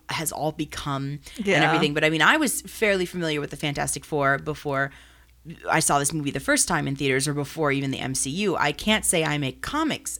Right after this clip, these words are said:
Speaker 1: expert because I'm not. I haven't read very many Fantastic Four comics, but when I was, uh, growing up, I loved the, um, I think it was either sixties or seventies, uh, cartoon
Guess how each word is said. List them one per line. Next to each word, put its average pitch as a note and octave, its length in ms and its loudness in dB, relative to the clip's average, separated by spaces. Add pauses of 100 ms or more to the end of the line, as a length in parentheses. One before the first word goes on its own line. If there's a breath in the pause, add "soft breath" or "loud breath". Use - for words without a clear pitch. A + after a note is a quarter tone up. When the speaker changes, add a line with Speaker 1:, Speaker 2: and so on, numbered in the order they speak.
Speaker 1:
expert - 440 -6
because E3 160 -10
I'm C#3+ 220 -2
not. - 280 2
I - 60 -6
haven't F3 260 -4
read D#3+ 260 -2 (380 loud breath)
very E3 220 2
many F3+ 260 0
Fantastic C#3+ 500 -6
Four B2 160 -6
comics, D#3 440 -4
but - 240 -2
when D#3+ 100 -2
I D3+ 120 2
was, D3 220 -2 (520)
uh, D3 160 4
growing E3 300 2
up, - 200 0 (340 soft breath)
I E3 120 2
loved D#3+ 580 6
the, D#3 280 -4
um, C#3 400 -2 (380 loud breath)
I C#3+ 80 -10
think F3 100 0
it F3 40 2
was D#3+ 100 2
either C3 140 -2
sixties D#3+ 460 -2
or C3+ 60 -2
seventies, C#3 540 0 (120)
uh, A#2 380 -2 (120)
cartoon E3 640 -2